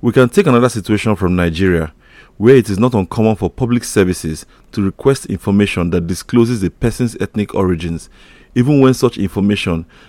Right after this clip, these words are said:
is not relevant to the provision of the required service.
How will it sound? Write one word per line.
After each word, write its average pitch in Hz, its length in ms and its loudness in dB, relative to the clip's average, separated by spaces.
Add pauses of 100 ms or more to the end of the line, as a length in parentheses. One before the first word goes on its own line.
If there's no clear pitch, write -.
is 92 140 -6
not 110 80 2
relevant 101 480 2
to 92 80 -4
the 87 100 -4
provision 101 560 -2 (220)
of 85 120 -10
the 90 80 -4
required 90 440 0
service. 82 500 -6